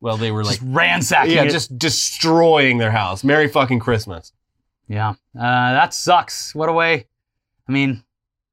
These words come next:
Speaker 2: not
Speaker 1: Oh, there's,
Speaker 2: really
Speaker 1: like,
Speaker 2: way to get you into the holiday
Speaker 1: <laughs> the,
Speaker 2: spirit.
Speaker 1: the deer, like, hurt itself, too. And so the deer
Speaker 2: Bleeding
Speaker 1: was
Speaker 2: everywhere?
Speaker 1: <laughs> it was fucking, it was bleeding all over their house.
Speaker 2: Well, hopefully they got to keep the carcass and make some jerky out of it or something.
Speaker 1: You would hope.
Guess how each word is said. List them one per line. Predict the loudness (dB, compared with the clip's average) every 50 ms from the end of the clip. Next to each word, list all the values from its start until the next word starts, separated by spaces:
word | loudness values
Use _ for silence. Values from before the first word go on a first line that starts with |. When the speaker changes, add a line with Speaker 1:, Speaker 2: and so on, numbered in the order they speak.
| _ _ _ _ _ _ _ -4 0
Speaker 2:
not | 2 4 4
Speaker 1:
Oh, | 4
there's, | 6 6
Speaker 2:
really | 6 4 4 2 -2 -6
Speaker 1:
like, | -10 -4 0
Speaker 2:
way | 2 4 4
to | 4
get | 2 2 2
you | 2
into | 2 2 4
the | 4
holiday | 6 6 6 6 6 4
Speaker 1:
<laughs> |
the, | 4
Speaker 2:
spirit. | 4 4 4 2 0 0
Speaker 1:
the | -2 -2
deer, | 0 2 4 4 6
like, | 4 4 2
hurt | 0 -2 0 0 0 0
itself, | -2 0 0 0 0 0 -2 -6
too. | -4 -2 -2 -2 -2 -4 -6 -8
And | -8 -8 -6 -4
so | -2 -2 -2 0
the | 0 0
deer | 2 4 4
Speaker 2:
Bleeding | 4 4 2 2 2
Speaker 1:
was | 2
Speaker 2:
everywhere? | 4 4 4 4 4
Speaker 1:
<laughs> |
it | 2 -2 -6 -6 -6 -4 -2 0 2 2 2 2 0
was | -4 -2 2
fucking, | 4 4 4 4 2 2 2 0 -2 -6 -10 -18 -16 -8 -2
it | 0
was | 0 2 0
bleeding | -2 -6 -2 0 2 2 4 4 2 2 2
all | 4 4 4 4 4
over | 2 2 0 0
their | 2 2 4
house. | 4 4 2 2 -2 -6 -4 -2
Speaker 2:
Well, | 0 2
hopefully | 2 2 0 0 2 2
they | 2
got | 2 0 -2 -4
to | -6
keep | -6 -6 -6 -6 -6
the | -6
carcass | -4 -2 -2 -2 -2 -4 -8 -10 -8 -6
and | -4 -4 -4 -2
make | -2 -4 -4 -4
some | -4 -6 -4
jerky | -2 -2 -2 -2 -2 -4
out | -4 -6 -8
of | -10
it | -12 -12
or | -12
something. | -10 -10 -12 -10 -10 -8
Speaker 1:
You | -4 -2 0
would | 0 0 0
hope. | 0 0 0 0 0 -4 -8